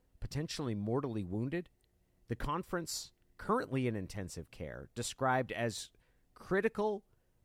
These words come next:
but the condition seems to have stabilized. There continue to be questions about the actions of a former caretaker, however.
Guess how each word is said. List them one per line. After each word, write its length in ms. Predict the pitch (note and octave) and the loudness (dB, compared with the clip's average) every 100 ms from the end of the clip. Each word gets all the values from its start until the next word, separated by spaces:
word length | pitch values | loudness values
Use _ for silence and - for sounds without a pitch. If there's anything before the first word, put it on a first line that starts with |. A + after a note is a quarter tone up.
| - | -2
but 160 | C3 | 0
the 60 | C3+ | 0
condition 600 | - B2+ C#3 D#3 - C#3+ | -4 -4 0 0 0 -4
seems 320 | - D3 C3 | -2 -2 -2
to 180 | - A2 | -2 0
have 160 | A2 | 0
stabilized. 880 | - - C#3+ D3+ D#3 D3 C#3 C#3+ - - _ _ _ _ | -2 2 2 2 2 2 2 -2 -6 -16 _ _ _ _
There 140 | C#3 E3 | 6 6
continue 640 | - D#3+ - - A#3 C#4 | 4 -2 -2 -2 0 0
to 140 | - | 0
be 100 | G3 | -2
questions 680 | A#2+ - B2+ E3 - A#2 F#2+ | -4 -2 0 0 0 -2 0
about 220 | G2 G#2+ | 0 0
the 140 | A#2 - | 0 -2
actions 460 | G#2 A#2+ - A#2+ G#2+ | -2 0 -2 -4 -4
of 100 | G2 | -6
a 60 | |
former 360 | - A2 G#2+ F2+ | -6 -6 -4 -6
caretaker, 680 | - G#2+ G#2+ - E2 - C#2+ | -8 -6 -4 -4 -8 -10 -12
however. 480 | C#2+ A1+ G1+ - - | -10 -10 -14 -18 -20